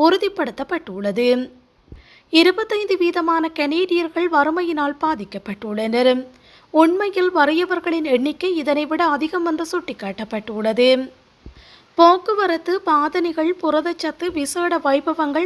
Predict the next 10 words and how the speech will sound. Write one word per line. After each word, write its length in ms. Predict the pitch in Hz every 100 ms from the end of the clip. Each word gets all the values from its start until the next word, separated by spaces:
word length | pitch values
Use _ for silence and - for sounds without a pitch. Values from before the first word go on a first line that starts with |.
| 359
பரிசு 320 | 285 294 311 349
பொருட்கள், 500 | 262 254 254 - - 277 - - _ 269 277
ஆடைகள், 460 | 320 381 370 349 370
பற் 240 | 302 262 -
சுகாதாரம், 680 | 339 339 330 320 302 302 381 - _ _ _ 269
எதிர்பாராத 760 | 277 370 370 349 339 339 330 381 330
செலவுகள் 480 | 294 311 339 330 311
போன்ற 240 | 302 294 -
காரணிகளின் 640 | 294 320 349 320 311 302 311 254
அடிப்படையில் 720 | 262 269 254 220 - 240